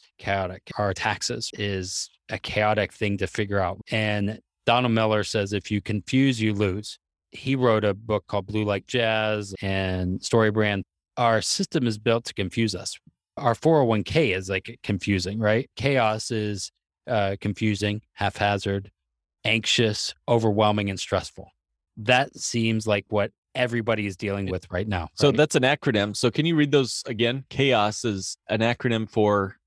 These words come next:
Speaker 1: Confusing. That's our financial system. Haphazard, we just throw things together like the spider web. Anxious,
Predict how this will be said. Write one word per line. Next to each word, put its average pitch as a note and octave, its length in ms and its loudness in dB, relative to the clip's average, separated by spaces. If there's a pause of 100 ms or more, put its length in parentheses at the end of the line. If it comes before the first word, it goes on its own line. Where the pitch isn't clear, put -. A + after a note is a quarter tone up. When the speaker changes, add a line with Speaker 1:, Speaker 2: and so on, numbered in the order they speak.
(420)
Speaker 1:
Confusing. A#2+ 640 2 (760)
That's G2+ 320 -2
our A2+ 140 -4
financial G#2 540 -2
system. A2 420 -4 (120)
Haphazard, A2 640 2
we G#2 100 0
just A2+ 180 -2
throw A#2 220 2
things A#2 260 -2
together G#2 360 -2
like G2 160 -6
the G#2+ 100 -14
spider G#2+ 300 -2
web. F#2 320 -4 (440)
Anxious, C3+ 600 0